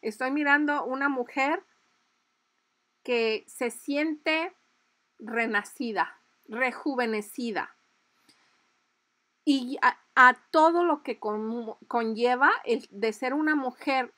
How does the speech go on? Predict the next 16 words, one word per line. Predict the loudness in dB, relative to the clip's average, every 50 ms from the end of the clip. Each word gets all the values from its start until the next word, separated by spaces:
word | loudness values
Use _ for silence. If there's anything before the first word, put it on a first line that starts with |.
| _ _
soltera, | -20 -20 -20 -8 -2 0 2 4 4 2 2 0 -2 -2 0 2 2 0 0 -2 -8 _
porque | -2 -2 -2 -2 -2 -2 -2 -2 -2 -6 _ -2
el | -2 0 0
marido | 0 0 0 2 2 2 2 2 0 0 -2 -4 -6 -4
lo | -4 -2 -2 -4
tiene | -6 -8 -8 -6 -4 -4 -4 -6 -6 -4
en | -4 -4 -2 0
nombre, | 0 2 2 2 0 0 -2 -2 -4 -4 -6 _
pero | -2 0 0
aquí | -2 -4 -4 -4 -4
en | -4 -4
México | -6 -6 -8 -8 -8 -8 -8 -4 -4 -4 -4 -4 -6 _ _
no | -6 -6 -4 -2 0 0 0 2
lo | 2 2 2 2 2
es, | 2 0 -4 -8 -12 -18 -20 -20 _ _ _ _ _ _ _ _ _ _
¿no? | -8 -4 -4 -2 -4 -4